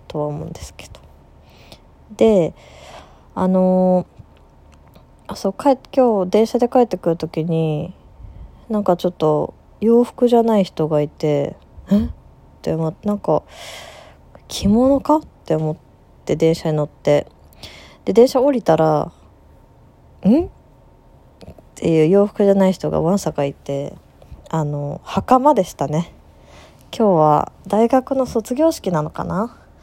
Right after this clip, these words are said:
袴の女性が、あの、わんさかいました。すごい可愛い、いろんな色があって、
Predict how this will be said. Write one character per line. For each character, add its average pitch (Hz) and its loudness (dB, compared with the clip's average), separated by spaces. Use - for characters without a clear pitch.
袴 214 -4
の 208 0
女 196 -4
性 185 -2
が、 175 -2
あ 170 -6
の、 160 -6
わ 170 -2
ん 165 -4
さ 165 -10
か 156 -6
い 156 -6
ま 156 -8
し - -20
た。 - -12
す - -12
ご 185 -4
い 175 -6
可 180 -6
愛 165 -4
い、 - -16
い 185 -14
ろ 175 -6
ん 175 -4
な 170 -2
色 175 -2
が 160 -4
あ - -2
っ 151 -6
て、 - -6